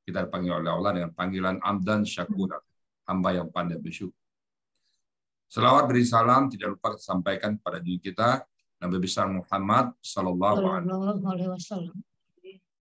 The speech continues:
Speaker 1: Nabi agung, manusia suci yang Allah kirim untuk kita semuanya, yang membawa kita dari kondisi yang gelap gulita pada kondisi yang terang benderang. Yang tidak tahu membedakan mana yang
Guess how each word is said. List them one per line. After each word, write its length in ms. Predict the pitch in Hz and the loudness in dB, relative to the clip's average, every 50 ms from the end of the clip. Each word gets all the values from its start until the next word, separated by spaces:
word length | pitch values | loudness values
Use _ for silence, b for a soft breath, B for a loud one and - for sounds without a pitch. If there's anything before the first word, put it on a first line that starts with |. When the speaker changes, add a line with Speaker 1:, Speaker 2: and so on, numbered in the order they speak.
| _ _ _ - | _ _ _ -4
Speaker 1:
Nabi 240 | 98 98 95 92 101 | -2 0 2 2 4
agung, 560 | 101 98 95 90 82 101 107 110 110 113 117 117 - _ _ _ _ _ _ _ _ _ _ _ | 4 4 2 2 2 2 2 4 4 2 0 -4 -10 _ _ _ _ _ _ _ _ _ _ _
manusia 400 | - 87 92 95 95 92 - 104 92 - | -6 -4 -2 -2 -2 -2 -4 -4 -6 -4
suci 320 | - 98 85 - 107 104 | -6 -6 -6 -4 -2 0
yang 160 | 98 92 87 | 0 0 0
Allah 240 | 85 85 92 98 95 - - _ _ _ _ _ _ | 0 -2 0 0 -2 -2 -4 _ _ _ _ _ _
kirim 480 | - 101 101 104 107 107 104 95 92 - | -4 -2 0 2 2 0 0 -2 -4 -12
untuk 240 | - - 98 92 - | -12 -12 -12 -6 -6
kita 240 | 104 90 101 95 | -4 -2 -2 -4
semuanya, 560 | - - 98 98 95 95 98 107 117 123 120 - _ _ _ _ _ _ _ - | -4 -6 -6 -4 -2 -2 0 0 0 -2 -2 -4 _ _ _ _ _ _ _ -4
yang 160 | 104 101 101 | 0 2 2
membawa 400 | 104 101 101 107 110 120 139 - | 4 4 4 4 6 6 6 4
kita 320 | 123 120 107 - 107 98 | 4 2 -2 -2 -2 -2
dari 240 | 90 87 90 87 87 | -2 -2 -4 -4 -4
kondisi 320 | - 98 104 107 98 98 | -4 -4 -4 -2 -2 -2
yang 160 | 98 92 87 87 | -4 -4 -4 -2
gelap 320 | 92 123 131 127 - - | 2 2 2 2 0 -2
gulita 560 | 107 104 101 92 - 107 104 104 101 101 101 - _ _ _ _ _ _ _ _ _ - | -2 -2 -2 0 0 2 2 4 4 2 -2 -4 _ _ _ _ _ _ _ _ _ -6
pada 240 | 110 92 95 95 90 | -2 -2 -2 -2 -2
kondisi 320 | - 92 92 90 - 98 95 | -4 -6 -6 -6 -4 -2 -2
yang 160 | 90 90 87 | -2 -2 -4
terang 240 | - 90 87 87 87 | -2 -2 -2 -2 -2
benderang. 400 | 82 82 82 85 82 82 - _ _ _ _ _ _ _ _ - | -4 -4 -4 -4 -4 -6 -8 _ _ _ _ _ _ _ _ -8
Yang 100 | 90 85 - | -6 -4 0
tidak 320 | 110 113 127 117 - 95 101 101 - | 2 2 2 2 2 0 -2 -2 0
tahu 160 | - 110 113 107 | 2 2 4 4
membedakan 520 | 104 98 92 92 92 90 92 90 98 92 90 | 4 4 2 0 0 -2 -2 -2 -2 -2 -2
mana 160 | 90 90 90 | 0 0 0
yang 160 | 90 90 87 | -2 -2 -4